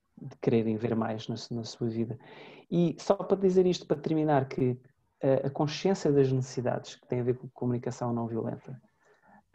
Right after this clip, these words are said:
hum, é uma forma de nós vermos o mundo com outro olhar.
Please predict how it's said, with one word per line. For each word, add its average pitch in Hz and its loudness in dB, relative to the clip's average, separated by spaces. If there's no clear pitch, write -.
hum, 131 0
é 139 0
uma 139 4
forma 139 4
de 143 -2
nós 143 4
vermos 135 4
o 135 4
mundo 131 4
com 143 6
outro 139 4
olhar. 139 2